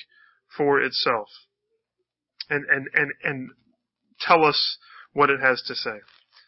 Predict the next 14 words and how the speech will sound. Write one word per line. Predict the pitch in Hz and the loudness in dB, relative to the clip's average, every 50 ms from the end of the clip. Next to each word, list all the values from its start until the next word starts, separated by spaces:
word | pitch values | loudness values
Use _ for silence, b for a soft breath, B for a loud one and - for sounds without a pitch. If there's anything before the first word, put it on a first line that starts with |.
| b b b _ _ _ _ - | b b b _ _ _ _ -6
So | - - 160 | 2 2 4
we're | 165 196 208 | 6 8 8
gonna | 226 208 | 8 8
look | 190 196 190 - | 8 6 6 6
at, | 170 151 - | 4 4 4
at | 151 147 - - | 4 2 2 4
five | - 165 170 180 170 - | 8 10 10 10 8 6
through | 180 170 | 0 2
nineteen | 170 165 165 160 - - 160 160 165 170 170 - - _ _ _ _ _ - | 2 2 0 0 -4 -4 -4 -4 -4 -6 -8 -12 -18 _ _ _ _ _ -4
of | 131 127 - | -4 -2 2
chapter | - 151 143 - 143 | 2 2 2 2 -8
twenty-one | - - 160 156 156 151 151 147 143 | -4 0 2 2 2 2 0 0 0
this | 139 139 - - - | -2 -6 -6 -4 -2
morning. | 139 135 135 135 139 139 143 | 0 0 0 0 -2 -6 -12